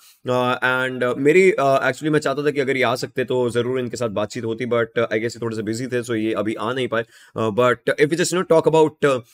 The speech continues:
the other things जो कि यहाँ पर चल रही हैं, so let's just, you know, move forward and यहीं पर हम लोग जाएंगे पुरानी वीडियोज़ पर।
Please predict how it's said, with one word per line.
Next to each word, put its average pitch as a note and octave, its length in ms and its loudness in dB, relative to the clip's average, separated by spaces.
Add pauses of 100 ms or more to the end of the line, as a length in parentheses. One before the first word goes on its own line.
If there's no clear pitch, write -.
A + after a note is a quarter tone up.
(180)
the C#3 200 2
other A#3 180 6
things G3 140 2
जो C#3+ 160 0
कि C#3+ 100 -6
यहाँ C#3 140 0
पर C3+ 140 -4
चल D#3 220 2
रही C3 220 0
हैं, - 120 -8 (120)
so A#2+ 200 0
let's B2+ 180 -4
just, B2+ 140 -8
you B2+ 60 -10
know, D#3 100 -14 (120)
move A#2+ 200 -6
forward C3 260 0
and B2+ 100 -4
यहीं C3 200 0
पर D#3 160 -2
हम D3 80 -2
लोग C#3+ 120 -4
जाएंगे C3 220 -2
पुरानी C3+ 480 0
वीडियोज़ G#2 420 -2
पर। - 60 -16